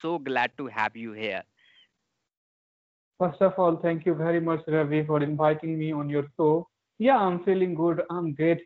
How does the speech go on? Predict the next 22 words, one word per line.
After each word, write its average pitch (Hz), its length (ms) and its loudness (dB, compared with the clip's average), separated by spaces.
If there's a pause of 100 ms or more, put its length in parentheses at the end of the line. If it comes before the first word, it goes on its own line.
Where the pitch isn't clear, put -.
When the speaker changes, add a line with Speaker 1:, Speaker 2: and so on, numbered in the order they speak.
Speaker 2:
How 190 180 2
are 185 120 -2
you? 170 340 0 (340)
Thank 160 200 -2
you. 139 140 -8 (460)
Speaker 1:
Yeah, 135 440 2
yeah, 117 240 -2
yeah. 110 220 -2
I'm 117 180 -2
super 180 460 -2
duper 156 320 -2
excited. 135 580 0
And 127 240 0
today 165 280 2
our, 143 280 2
you 139 140 -4
know, 160 100 -6
podcast 135 520 -4
are 139 80 -6
going 127 300 -4
to 131 140 -8
be 131 240 -8